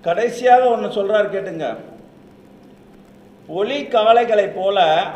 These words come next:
ஆண்களையும் குழந்தைகள் பெறுவதற்கு என்று பெண்களையும் வைத்துக்கொண்டு உறவு முறை தெரியாமல் இருக்க வேண்டும். இதோட அர்த்தம் தெரியுதா உங்களுக்கு? ஒரு மதுரையில ஒரு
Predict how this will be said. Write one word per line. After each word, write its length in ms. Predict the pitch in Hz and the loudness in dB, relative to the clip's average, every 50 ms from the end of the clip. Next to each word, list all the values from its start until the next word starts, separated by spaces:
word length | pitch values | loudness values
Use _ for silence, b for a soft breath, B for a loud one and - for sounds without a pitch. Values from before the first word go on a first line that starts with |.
| 143 165 196 | -6 -4 -4
ஆண்களையும் 640 | 226 240 226 214 196 185 175 175 180 190 185 170 - - - - - - - - - - - - - - - - _ _ - - - - - - - | -4 -4 -4 -4 -2 -2 -4 -4 -4 -6 -8 -8 -12 -14 -16 -20 -20 -20 -20 -20 -20 -20 -20 -20 -20 -20 -20 -20 _ _ -20 -20 -20 -20 -20 -20 -10
குழந்தைகள் 640 | - 196 226 269 285 285 285 294 285 254 269 262 - | -6 -4 -4 -4 -4 -2 -2 -2 0 2 0 0 0
பெறுவதற்கு 840 | - 226 226 233 233 233 233 214 226 220 208 - - - 262 269 269 247 | 0 -2 0 0 2 0 0 0 -2 -2 -2 -4 -6 -10 -10 -10 -6 -4
என்று 440 | 220 208 196 208 208 196 208 226 254 262 262 - 214 | -2 -2 -2 -2 -4 -2 0 2 2 2 2 0 -2
பெண்களையும் 720 | 202 208 226 233 214 240 220 214 196 180 196 208 220 214 - - | -4 -4 -4 -4 -4 -2 0 0 0 -2 -2 -4 -6 -8 -10 -6
வைத்துக்கொண்டு 760 | 233 170 196 208 208 - 214 - - 185 170 165 160 165 175 185 190 - - - - - - - - - - | -4 -2 -2 -2 -4 -6 -10 -10 -10 -10 -10 -6 -6 -4 -2 -2 -2 -2 -6 -10 -16 -18 -20 -20 -20 -20 -16
உறவு 460 | 262 156 185 220 240 277 294 294 294 285 | -12 -4 -2 2 6 6 8 8 6 4
முறை 260 | 269 262 254 254 247 233 - 247 | 0 0 0 0 0 0 -2 -2
தெரியாமல் 600 | 226 233 233 233 233 240 240 247 254 262 254 240 220 | -2 -2 0 0 0 0 0 0 -2 -2 0 0 0
இருக்க 200 | 214 - - 214 | 0 -2 -4 -4
வேண்டும். 320 | 196 190 185 - 123 - - - - - - - - - - - - - - - - - - - - - - - - | -4 -4 -4 -4 -6 -6 -6 -10 -14 -16 -20 -20 -20 -20 -20 -20 -20 -20 -20 -20 -20 -20 -20 -20 -20 -20 -20 -20 -18
இதோட 260 | 165 165 190 196 196 | -12 -6 -4 -2 2
அர்த்தம் 420 | 190 185 190 190 - 254 247 202 220 | 2 2 2 2 0 -4 -4 -4 -2
தெரியுதா 260 | 202 208 214 220 208 196 | -2 -2 0 0 -2 -2
உங்களுக்கு? 340 | 190 185 175 170 196 226 269 277 - - - - - - - - - - - - - - - - - - - - - - - - - - - - - - - | -2 -6 -8 -8 -8 -8 -8 -8 -10 -14 -16 -20 -20 -18 -18 -18 -20 -20 -20 -20 -20 -20 -20 -20 -20 -20 -20 -20 -20 -20 -20 -20 -20 -20 -20 -20 -20 -18 -8
ஒரு 220 | - 160 170 190 208 226 240 220 196 | -8 -6 -4 -4 -4 -4 -4 -4 -4
மதுரையில 520 | 185 196 214 247 254 247 240 233 247 262 262 | -4 -2 -2 2 4 4 4 4 4 4 4
ஒரு 160 | 247 226 226 | 2 2 2